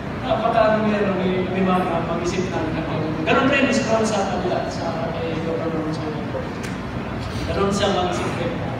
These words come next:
Ano ang kailangan nating gawin, yung mga kasi, para mag-succeed yung ating mga government programs doon sa mga community. So that wala nang ma-recruit, no?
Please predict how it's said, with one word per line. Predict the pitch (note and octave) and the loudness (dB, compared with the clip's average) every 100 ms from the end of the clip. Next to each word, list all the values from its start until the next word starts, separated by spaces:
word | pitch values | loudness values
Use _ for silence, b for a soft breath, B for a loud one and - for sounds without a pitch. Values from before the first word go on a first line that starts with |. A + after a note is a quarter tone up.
| - - | -6 -2
Ano | F3 G#3 A3 | 0 4 6
ang | G3+ G3 F#3+ F#3 F3+ F3 F3 D#3 D#3+ - - - - - - - - - | 6 6 6 4 2 0 -2 -2 -4 -4 -4 -6 -6 -6 -6 -6 -6 -4
kailangan | G3 G#3 A3+ A3+ A#3+ | 2 8 8 8 6
nating | A#3 A3+ A#3 A3+ | 6 6 6 4
gawin, | A3 A3 A3 - | 4 4 4 2
yung | G3+ G3+ F#3+ F#3 | 0 -2 -2 0
mga | F#3 F#3 - - | 2 0 0 -2
kasi, | - - - - - - - | -2 -2 -4 -6 -6 -6 2
para | G3 G3+ G#3 | 4 6 4
mag-succeed | G#3 G#3+ F3+ - G#3+ A3 | 2 2 0 0 0 2
yung | |
ating | A#3 A3 | 2 4
mga | A3 G#3+ | 2 2
government | G3+ G3 G3+ G3 G3+ | 2 2 2 0 0
programs | G3+ G3+ F#3 F#3+ F#3+ | 0 2 2 0 -2
doon | G3+ G3 | -2 -2
sa | G3 F#3+ | -2 -2
mga | F#3+ F3+ | -2 -4
community. | - - - - - D#3+ D3+ D#3+ | -4 -6 -6 -6 -6 -4 -4 -4
So | - B3 | -2 4
that | A3 A3 A3 A3 - - - | 6 6 2 -2 -4 -6 -2
wala | E3+ F#3+ | 2 4
nang | F#3+ F#3+ | 4 4
ma-recruit, | F#3 F#3 A#3 B3 B3 - - - | 2 4 6 6 4 4 2 2
no? | F#3+ | 0